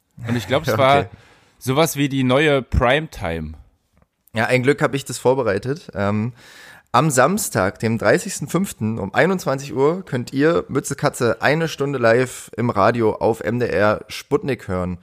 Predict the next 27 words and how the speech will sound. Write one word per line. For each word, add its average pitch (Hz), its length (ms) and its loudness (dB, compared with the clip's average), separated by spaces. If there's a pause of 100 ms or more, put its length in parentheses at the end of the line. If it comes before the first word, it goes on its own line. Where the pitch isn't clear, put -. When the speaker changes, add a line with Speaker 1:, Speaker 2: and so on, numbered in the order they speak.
(300)
Speaker 2:
Über 143 240 2
Webstream, 123 720 0
über 120 260 0
D 110 100 -2
R 104 100 4
B 104 120 0
Plus - 520 -4 (260)
oder 117 500 4 (320)
über 107 280 2
U 104 120 -4
K 101 160 -4
W, 113 240 2
wie 107 120 2
auch 104 120 2
immer 107 140 0
das 90 180 -2
wollt, 110 240 4
ob 92 80 -6
ihr 104 80 0
ein 95 80 -2
bisschen 98 240 -8
oldschooliger 110 600 -2
unterwegs 104 380 -4
seid 98 260 -2
oder 98 200 -2
ein 95 60 -6
bisschen 95 360 -6